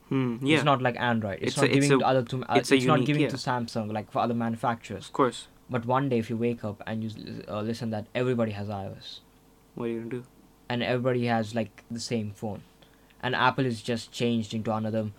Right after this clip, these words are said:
Speaker 2: random generic company. How do you feel? It's
Speaker 1: Okay.
Speaker 2: whatever you liked, it's no more.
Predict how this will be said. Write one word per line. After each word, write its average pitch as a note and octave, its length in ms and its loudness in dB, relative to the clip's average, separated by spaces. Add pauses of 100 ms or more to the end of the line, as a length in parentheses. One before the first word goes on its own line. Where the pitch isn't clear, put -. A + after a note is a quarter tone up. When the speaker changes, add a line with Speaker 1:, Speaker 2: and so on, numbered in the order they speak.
(180)
Speaker 2:
random A#2 600 8
generic A2+ 440 2
company. G2+ 420 -4
How A2 200 -2
do A2+ 80 0
you G#2 100 -2
feel? G2+ 280 -8 (340)
It's B2 240 -6
Speaker 1:
Okay. B2+ 220 -6
Speaker 2:
whatever C#3+ 340 10
you C3 160 8
liked, A#2+ 320 4
it's A#2 240 -6
no A#2 180 2
more. G#2+ 240 -2